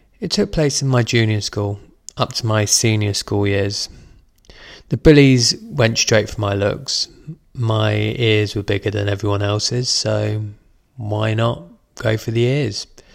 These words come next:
So I was called things like Dumbo,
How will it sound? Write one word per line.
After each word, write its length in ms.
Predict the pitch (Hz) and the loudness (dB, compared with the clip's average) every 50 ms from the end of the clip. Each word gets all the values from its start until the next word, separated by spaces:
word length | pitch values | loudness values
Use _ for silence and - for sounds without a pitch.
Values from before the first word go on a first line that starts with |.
| - - - - - - _ _ - - - - _ _ | -20 -20 -20 -20 -20 -20 _ _ -20 -20 -20 -20 _ _
So 280 | - - - 117 104 104 | -8 -4 0 2 2 2
I 160 | 101 98 101 | 2 0 0
was 240 | 101 101 95 - - | -2 -4 -6 -8 -10
called 640 | - - - 107 101 101 98 98 101 101 101 - 143 - - - _ _ _ _ _ _ _ _ _ _ _ _ _ _ _ _ _ _ _ _ _ _ _ _ _ _ _ _ _ _ _ _ _ | -12 -10 -6 -4 -4 -2 -2 -4 -4 -6 -8 -10 -14 -16 -18 -20 _ _ _ _ _ _ _ _ _ _ _ _ _ _ _ _ _ _ _ _ _ _ _ _ _ _ _ _ _ _ _ _ _
things 420 | - - 113 104 104 104 101 - - | -4 -4 -2 -2 -2 -2 -4 -4 -4
like 480 | 104 104 104 104 101 104 131 123 - | -4 -2 -2 -4 -4 -6 -8 -10 -8
Dumbo, 800 | - 107 101 104 104 104 101 104 104 104 101 101 101 101 104 101 | -4 -4 -4 -2 -4 -4 -4 -4 -4 -4 -4 -4 -4 -6 -8 -10